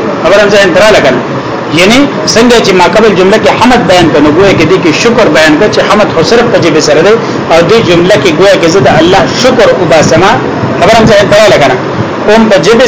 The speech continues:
سره، اوم په اندامونو سره، اوم په زړه سره. خبر هم ذهن ته راغله؟ نو په دې جمله کې عموم دی. الته صرف باللسان شو،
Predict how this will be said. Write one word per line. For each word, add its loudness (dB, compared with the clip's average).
سره، 2
اوم 2
په 2
اندامونو 2
سره، 2
اوم 4
په 0
زړه 2
سره. -4
خبر 2
هم 0
ذهن 2
ته 0
راغله؟ 2
نو -2
په 0
دې 2
جمله 0
کې 0
عموم 0
دی. 0
الته 0
صرف 2
باللسان 0
شو، 2